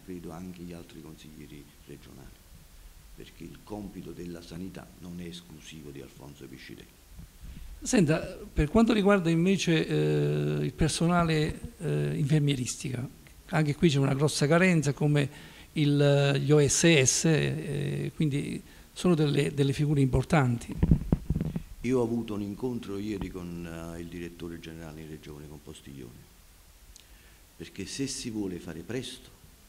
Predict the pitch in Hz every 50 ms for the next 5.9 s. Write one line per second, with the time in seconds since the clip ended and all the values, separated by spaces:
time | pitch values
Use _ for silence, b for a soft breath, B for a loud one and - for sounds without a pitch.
0 | - _ _ _ - _ - - 113 98 - - 117 101 101 101 95 98 95 95
1 | 92 98 95 92 92 92 90 104 104 98 90 98 92 85 90 87 85 85 85 85
2 | 87 85 82 82 82 82 82 - 85 82 85 85 78 85 85 82 80 90 85 -
3 | - 82 - - 90 85 - 76 73 71 71 65 69 - - 78 76 69 - -
4 | - - - - - - - - - - - - _ _ _ _ _ b b b
5 | b b b b b b b b b b - 143 151 160 165 160 147 147